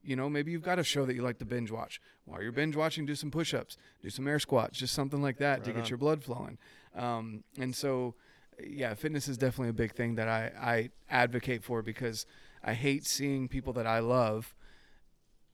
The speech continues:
Speaker 1: deteriorate, basically. I mean, there's
Speaker 2: Sure.
Speaker 1: not another word for it.
Speaker 2: Right.
Speaker 1: Um, when they've lived these amazing lives, and I think they could do even more,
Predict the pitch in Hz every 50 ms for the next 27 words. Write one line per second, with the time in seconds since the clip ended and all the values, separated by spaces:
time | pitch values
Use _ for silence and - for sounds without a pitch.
0 | - _ 143 120 123 - - 147 135 123 110 113 113 - - - - - - -
1 | - - - - - - - - 120 107 104 - 117 - - 127 - - 107 107
2 | 107 107 123 120 117 117 113 110 107 107 107 117 117 113 107 - - 113 - -
3 | - - - - 131 151 165 156 - - - 120 110 107 107 113 117 120 120 123
4 | 127 117 113 123 135 143 143 131 113 - 127 123 110 123 117 113 110 113 107 123
5 | 117 110 110 113 117 117 110 104 104 107 - 113 113 107 107 - 131 120 117 -
6 | 110 110 - 131 113 113 113 - - 127 113 123 120 123 123 113 110 104 104 107
7 | 117 127 123 104 107 113